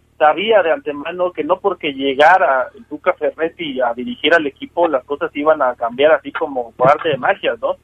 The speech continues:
El plantel es reducido, el mismo Tuca yo siento que tomó este proyecto como una especie de reto profesional, ¿no? De decir,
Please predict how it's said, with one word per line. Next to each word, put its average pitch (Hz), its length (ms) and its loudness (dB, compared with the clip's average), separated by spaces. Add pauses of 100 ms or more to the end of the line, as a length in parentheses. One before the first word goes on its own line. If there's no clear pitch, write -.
(320)
El 135 160 -4
plantel 160 440 2
es 165 100 -2
reducido, 156 880 4
el 147 160 -4
mismo 233 300 -2
Tuca 202 280 -2
yo 202 200 -2
siento 214 280 -4
que 165 140 -4
tomó 143 540 2
este 160 260 -2
proyecto 151 480 -6
como 147 200 -8
una 180 80 -2
especie 175 280 -2
de 185 120 4
reto 202 340 0
profesional, 151 760 0
¿no? 185 160 -2
De 151 120 -2
decir, 156 420 0